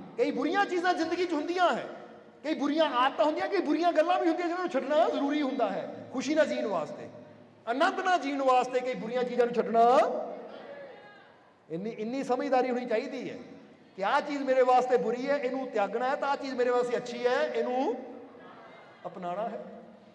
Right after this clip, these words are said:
ਇਹਨੂੰ ਕਹਿੰਦੇ ਸਮਝਦਾਰੀ। ਇਸ ਲਈ "ਬਾਤ ਬੁਰੀ ਕੋ ਛੋੜ ਸਕੇ ਤੂੰ, ਅੰਦਰ ਇਤਨੀ ਸਮਝ ਦਾਰੀ ਰੱਖ।" ਅੰਦਰ ਇੰਨੀ ਸਮਝ ਤਾਂ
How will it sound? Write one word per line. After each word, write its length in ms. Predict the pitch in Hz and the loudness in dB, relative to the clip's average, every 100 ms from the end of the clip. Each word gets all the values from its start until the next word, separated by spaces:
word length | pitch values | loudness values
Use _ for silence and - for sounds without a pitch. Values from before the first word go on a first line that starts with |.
| - - | -20 -12
ਇਹਨੂੰ 160 | 196 233 | -8 -6
ਕਹਿੰਦੇ 220 | 214 247 | 0 0
ਸਮਝਦਾਰੀ। 580 | 208 254 277 240 - - - - - - - - _ | 0 -4 -6 -6 -6 -12 -14 -16 -18 -20 -20 -20 _
ਇਸ 160 | 170 180 | -10 2
ਲਈ 500 | 247 247 233 175 - - - - | 2 2 0 -6 -12 -16 -18 -4
"ਬਾਤ 400 | 262 349 427 427 | 2 6 6 4
ਬੁਰੀ 360 | 294 294 311 320 | 2 2 2 4
ਕੋ 480 | 311 311 320 415 494 - - - - - - - - | 6 8 8 6 4 -2 -6 -10 -14 -16 -20 -20 -2
ਛੋੜ 380 | 226 240 269 262 | 4 6 6 4
ਸਕੇ 400 | 254 214 247 247 | 0 -2 0 0
ਤੂੰ, 580 | - 233 185 - - - - - - - - - - - _ - | 2 4 4 0 -8 -12 -16 -18 -20 -20 -20 -20 -20 -20 _ -8
ਅੰਦਰ 300 | 214 226 247 | -6 2 4
ਇਤਨੀ 500 | 240 240 233 247 247 | 4 2 0 -2 -2
ਸਮਝ 360 | 240 226 247 240 254 277 359 480 508 480 - - - - 740 - 719 719 659 719 698 622 - - - - | 0 0 2 2 2 4 6 8 6 4 -2 -4 -8 -8 -8 -8 -6 -6 -4 -4 -4 -6 -10 -14 -18 -10
ਦਾਰੀ 440 | 170 180 196 202 170 | -2 0 0 -4 -4
ਰੱਖ।" 260 | 196 - | -4 -4
ਅੰਦਰ 200 | 180 202 | -8 -6
ਇੰਨੀ 240 | 208 214 240 | -6 -6 -4
ਸਮਝ 340 | 214 226 247 | -2 -2 0
ਤਾਂ 320 | 233 220 233 | 4 6 6